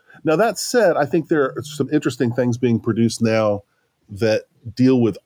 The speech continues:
other aspects of humanity's future in space. The Expanse, uh, show, I think, does a really good job of thinking about possible political divisions within humanity in the future.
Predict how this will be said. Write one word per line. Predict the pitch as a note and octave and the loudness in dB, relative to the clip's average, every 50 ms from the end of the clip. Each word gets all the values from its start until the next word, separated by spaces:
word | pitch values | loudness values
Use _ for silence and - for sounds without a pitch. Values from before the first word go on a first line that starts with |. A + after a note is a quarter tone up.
| _ - | _ -4
other | A2+ A#2+ B2+ C3+ B2+ A#2 | -2 0 2 2 0 2
aspects | G2+ G#2 G#2+ G2+ - - - G#2+ F#2+ F2 - - - - - _ _ | 2 0 0 0 -2 -2 0 0 0 0 -4 -10 -14 -14 -16 _ _
of | F#2+ G2+ G2 F#2+ F2 E2+ - _ | -2 0 0 0 -2 -8 -14 _
humanity's | _ - - G#2+ G#2+ G#2+ G#2 G2 F#2 F#2 F2 - - | _ -6 -4 -2 0 0 0 0 -2 -4 -6 -8 -6
future | - A#2 A2 G#2+ - - F2+ E2+ - | -2 -2 -2 0 -2 -4 -6 -6 -6
in | F2 F2 E2+ | -10 -10 -10
space. | - - - - B2+ G2+ D#2+ D2 - - - _ _ _ _ _ _ _ | -10 -10 -4 -2 -2 -2 -2 -6 -10 -14 -16 _ _ _ _ _ _ _
The | A#2 B2 | -2 -2
Expanse, | G#2+ - - - - - F3+ G3 G3+ C3+ F#2 - - - - - - - _ - | -2 -2 -4 -8 -4 -2 0 2 2 0 0 -4 -8 -10 -10 -10 -12 -10 _ -2
uh, | G#2 G2 F#2+ F#2+ - - | 0 0 0 -2 -2 -6
show, | - - - A#2 G#2+ G2+ G2 F#2+ F#2+ - - | -8 -6 -2 -2 0 0 0 0 -2 -2 -4
I | F#2+ G#2 | -6 -4
think, | - A2+ G2+ | -4 -4 -2
does | - A2+ G2+ - | -2 -2 -2 -2
a | G2+ | -2
really | F#2+ G2 F#2+ A2 C#3 E3+ E3 C#3+ B2+ A2+ G2 | -4 -2 0 0 2 2 2 2 2 0 -2
good | F2 - - A2 G2+ F#2+ | -2 -2 0 0 0 0
job | F2 - G#2 G2 F#2+ F#2+ F#2+ F#2+ F2+ E2 - - | -2 -2 -2 0 0 0 0 0 -2 -4 -6 -4
of | G2 F#2+ F#2 F2+ E2+ E2 _ _ _ _ _ _ _ _ _ | -2 -2 -2 -2 -4 -10 _ _ _ _ _ _ _ _ _
thinking | _ - - - C#3+ D3 C#3+ D3 C3 A#2 | _ -20 -6 -4 -2 0 0 2 2 2
about | A2 G#2 G#2+ G2+ G2+ - - _ - | 2 2 2 0 0 -2 -8 _ -14
possible | - - A2+ A#2 A#2 A#2+ - G#2+ G2+ F#2+ | -6 -4 -4 -2 -2 -4 -4 -2 -2 -2
political | F2+ - - G2 F#2 F#2+ G#2+ C#3 C3 D3 C#3 | -4 -4 -6 -2 -2 0 0 0 -2 -2 -2
divisions | C3 C3+ B2+ C#3 C#3 C#3 D3+ C#3 C3 C3 - | 0 0 2 2 2 2 2 0 0 0 0
within | B2+ A#2+ B2 B2+ B2+ | 0 0 0 0 0
humanity | A#2 B2+ B2 B2 B2 B2 B2+ B2+ B2+ B2 | 0 0 2 2 4 4 2 2 2 2
in | B2+ A#2+ | 2 0
the | A#2 A#2 | 0 0
future. | - C3+ C3 B2 - C3+ B2+ B2+ | 0 0 0 2 0 -2 -2 -2